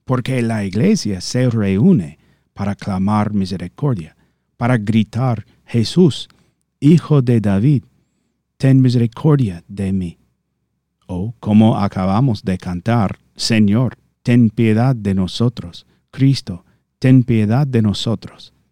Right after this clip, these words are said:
Señor, ten piedad de nosotros".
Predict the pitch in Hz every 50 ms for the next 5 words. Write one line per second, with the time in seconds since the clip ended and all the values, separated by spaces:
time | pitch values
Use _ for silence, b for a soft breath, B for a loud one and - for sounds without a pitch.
0 | _ _ _ - - 107 101 98 107 110 101 92 - _ _ _ _ _ _ _
1 | _ _ _ _ _ - 113 107 104 98 - 107 98 98 98 101 107 110 110 110
2 | 104 95 90 92 90 - - 104 101 - - - 78 - - - -